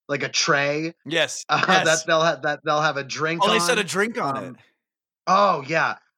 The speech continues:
Speaker 1: Oh, yeah, ashtrays, cigars, you know, whatever it is.
Speaker 2: <gasps>
Speaker 1: Um,
Speaker 2: And do they just kinda sit
Speaker 1: and it
Speaker 2: there and
Speaker 1: is,
Speaker 2: they just deal with it, or is
Speaker 1: they
Speaker 2: there penetration?
Speaker 1: just,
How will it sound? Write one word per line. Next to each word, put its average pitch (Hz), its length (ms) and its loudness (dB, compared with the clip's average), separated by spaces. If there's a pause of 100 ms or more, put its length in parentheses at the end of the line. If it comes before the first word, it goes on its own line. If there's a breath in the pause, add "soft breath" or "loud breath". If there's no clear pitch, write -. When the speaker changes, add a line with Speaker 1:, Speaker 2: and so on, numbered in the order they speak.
Speaker 1:
Oh, 190 120 0
yeah, 160 180 -2
ashtrays, 147 800 -2
cigars, 123 1120 -4
you 151 80 -10
know, 135 180 -8
whatever 165 440 -4
it 143 100 -4
is. 131 400 -6 (260 soft breath)
Speaker 2:
<gasps> 269 180 -10 (100)
Speaker 1:
Um, 151 400 2
Speaker 2:
And 180 80 -4
do 185 60 -4
they 202 80 2
just 214 180 0
kinda 214 160 2
sit - 160 -6
Speaker 1:
and 175 80 -8
it 202 60 -6
Speaker 2:
there 220 80 0
and 226 140 2
Speaker 1:
is, 190 60 -2
Speaker 2:
they 185 60 0
just 170 180 -2
deal 151 220 -2
with 208 160 -2
it, 226 100 0
or 165 120 2
is 151 80 -2
Speaker 1:
they - 20 -4
Speaker 2:
there 165 80 2
penetration? 165 720 0
Speaker 1:
just, - 180 -18